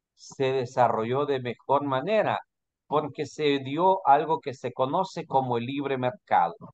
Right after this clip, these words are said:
Y es a lo que dijo un economista, "El mercado se autorregula por sí mismo". Y los precios se fueron autorregulando, donde todos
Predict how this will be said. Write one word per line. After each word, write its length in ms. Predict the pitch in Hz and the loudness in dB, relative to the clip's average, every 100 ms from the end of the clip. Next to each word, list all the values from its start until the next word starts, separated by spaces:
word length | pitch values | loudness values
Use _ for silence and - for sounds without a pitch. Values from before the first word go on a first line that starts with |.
| _ _ _ _ | _ _ _ _
Y 200 | 107 120 | -4 0
es 200 | 139 139 | 0 0
a 60 | 151 | 0
lo 160 | 143 | 0
que 160 | 139 139 | 0 -2
dijo 360 | 156 147 156 151 | -2 -2 0 0
un 100 | 151 | -2
economista, 800 | 147 147 143 160 214 - 180 127 90 - _ _ - | -2 0 0 0 -4 0 4 4 2 -12 _ _ -6
"El 200 | 123 131 | -4 -2
mercado 680 | 123 117 113 143 151 156 135 | -2 -4 0 4 4 4 -2
se 180 | 131 | 0
autorregula 920 | 123 120 - 117 113 160 240 220 135 - _ - - _ _ _ - | 0 0 -2 -4 -2 0 2 4 4 2 _ -20 -20 _ _ _ -6
por 220 | 110 110 | -6 -4
sí 180 | - 127 | -6 -4
mismo". 480 | 120 98 - - _ _ _ _ _ _ _ | -4 -6 -12 -20 _ _ _ _ _ _ _
Y 120 | 117 | -4
los 160 | 127 120 | 0 0
precios 680 | - 214 208 - 117 90 - _ _ _ _ | 2 2 2 -2 -6 -6 -16 _ _ _ _
se 180 | - 302 | -10 -2
fueron 280 | 220 180 160 | 2 4 4
autorregulando, 960 | 143 143 131 131 123 110 110 117 107 _ _ _ _ _ | 4 2 0 0 0 2 2 0 -12 _ _ _ _ _
donde 280 | 139 156 165 | -2 0 0
todos 580 | 170 233 254 269 269 - | 4 8 10 8 6 -2